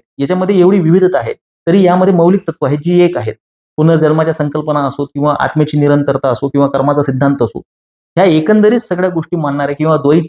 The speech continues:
अद्वैत ह्या गोष्टी मानणारी जी लोक आहेत, त्या अद-, म्हणजे द्वैताकडून अद्वैताकडे, सगुणाकडून निर्गुणाकडे, ह्या ज्या मान्यता ह्या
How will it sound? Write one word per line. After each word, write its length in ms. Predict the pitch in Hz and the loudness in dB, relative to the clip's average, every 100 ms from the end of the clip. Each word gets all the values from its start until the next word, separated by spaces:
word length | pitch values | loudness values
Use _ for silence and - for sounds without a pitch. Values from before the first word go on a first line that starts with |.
| - | -4
अद्वैत 280 | 131 147 156 - | -2 0 0 -2
ह्या 100 | 131 | -4
गोष्टी 280 | 139 131 160 | -2 -2 -2
मानणारी 420 | 139 127 131 135 | 0 0 0 0
जी 140 | 131 131 | 0 0
लोक 180 | 120 | 0
आहेत, 160 | 113 110 - _ _ _ _ _ _ - | 0 -2 -4 _ _ _ _ _ _ 0
त्या 380 | 190 220 240 - - | 2 2 -2 -6 -6
अद-, 180 | 143 147 | -6 -2
म्हणजे 180 | 147 160 | -2 0
द्वैताकडून 540 | 147 151 170 165 165 | 0 0 0 0 0
अद्वैताकडे, 600 | 143 143 143 139 135 135 - _ _ | 0 -2 -4 -4 -2 -4 -6 _ _
सगुणाकडून 540 | - 139 156 147 151 151 | -2 0 2 2 2 2
निर्गुणाकडे, 500 | 147 143 139 127 123 | 2 0 0 -2 -2
ह्या 180 | 131 | -2
ज्या 120 | 165 185 | 0 0
मान्यता 380 | 147 151 156 | 0 0 2
ह्या 160 | 160 | 2